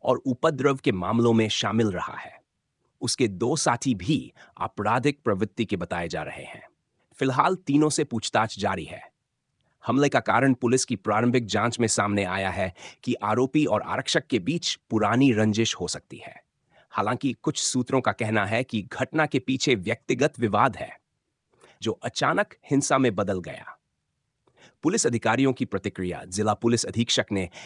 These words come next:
इस घटना को गंभीर बताते हुए कहा, "पुलिसकर्मी पर हमला किसी भी तरह बर्दाश्त नहीं किया जाएगा। आरोपियों के खिलाफ सख्त से सख्त कार्रवाई की जाएगी।"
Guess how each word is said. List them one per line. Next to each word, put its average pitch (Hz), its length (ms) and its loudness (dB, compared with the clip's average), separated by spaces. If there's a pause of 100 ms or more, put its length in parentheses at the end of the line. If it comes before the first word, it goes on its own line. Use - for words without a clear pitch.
(160)
इस - 260 0
घटना 151 320 0
को 139 160 0
गंभीर 107 480 0
बताते 104 360 -2
हुए 92 180 -2
कहा, - 420 -12 (400)
"पुलिसकर्मी 147 520 2
पर 131 140 0
हमला 131 320 0
किसी - 380 -2
भी 151 120 2
तरह 156 300 0
बर्दाश्त 113 640 0
नहीं 90 280 0
किया 120 240 0
जाएगा। - 500 -10 (480)
आरोपियों 120 440 2
के 107 120 0
खिलाफ 113 500 -2
सख्त - 400 -4
से 98 180 -2
सख्त - 360 -4
कार्रवाई 104 460 2
की 104 120 -4
जाएगी।" - 500 -10